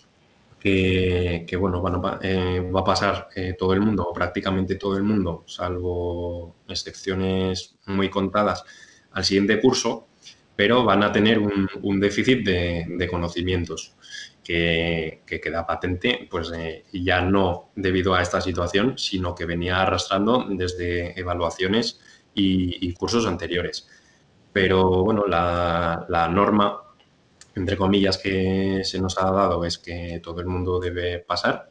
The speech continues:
a, de curso y que el curso que viene, pues, ya veremos. Con lo que se ha quedado pendiente este, este curso de, de dar, pues, eh, se adaptará de cara al curso siguiente.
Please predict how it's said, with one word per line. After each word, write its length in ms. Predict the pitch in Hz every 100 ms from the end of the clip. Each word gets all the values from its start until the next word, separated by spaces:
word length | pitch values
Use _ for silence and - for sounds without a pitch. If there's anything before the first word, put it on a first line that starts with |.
| _
a, 400 | 101 98 95 92
de 180 | 92 90
curso 420 | 110 - 165 - - - - _ _
y 240 | 117 135 -
que 120 | 98
el 140 | 92
curso 300 | 104 101 101
que 120 | 95
viene, 460 | 95 107 127 139 - _ _ _
pues, 420 | 90 87 - -
ya 260 | 95 90 95
veremos. 380 | 82 76 90 -
Con 200 | - 87
lo 80 | 85
que 100 | 87
se 100 | 101
ha 40 |
quedado 300 | 90 87 87
pendiente 480 | 95 90 92 92 92 92 92 92 92 - -
este, 720 | 98 - 95 92 92 92 98
este 260 | 95 95 95
curso 280 | 98 101
de, 320 | 95 95 95 92
de 160 | 95 95
dar, 520 | 139 151 - - - - - - _
pues, 280 | 87 82 -
eh, 400 | 85 85 82 78
se 160 | - 87
adaptará 520 | 85 85 85 90 104
de 160 | 95 85
cara 240 | 87 95
al 140 | 90 87
curso 200 | 92 101
siguiente. 440 | 85 85 82 -